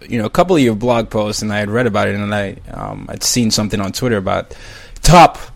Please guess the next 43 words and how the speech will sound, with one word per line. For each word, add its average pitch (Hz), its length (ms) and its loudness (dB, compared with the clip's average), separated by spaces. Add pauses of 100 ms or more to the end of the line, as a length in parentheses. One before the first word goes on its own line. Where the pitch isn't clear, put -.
(280)
travel 143 380 6
bloggers, 104 680 4
and, 95 140 -4
you 98 60 0
know, 98 100 -2
you 101 300 0
and 101 80 0
your 104 80 -2
husband 113 280 2
came 87 240 -4
up, 67 160 -10 (140)
and, 95 240 -6
you 92 100 -6
know, 92 100 -6
I - 80 -6
remember 107 300 0
glancing 101 380 0
at 95 120 0
it, 98 180 -2
and 95 180 -4
I 95 100 -4
was 95 300 -6 (180)
very 101 460 2
thoroughly 98 380 2
impressed 95 380 -2
with 95 80 -6
that. 85 200 -2
So 92 340 0 (480)
I - 80 2
know 135 120 10
it's 131 120 8
just - 180 4
five 127 280 10
years 120 220 8
old, 120 220 8
but, 104 280 0
you 117 140 2
know, 107 100 2
it's 107 160 -2
already 117 280 6
gotten, 104 680 0 (420)
you - 80 -2
know, 98 300 -2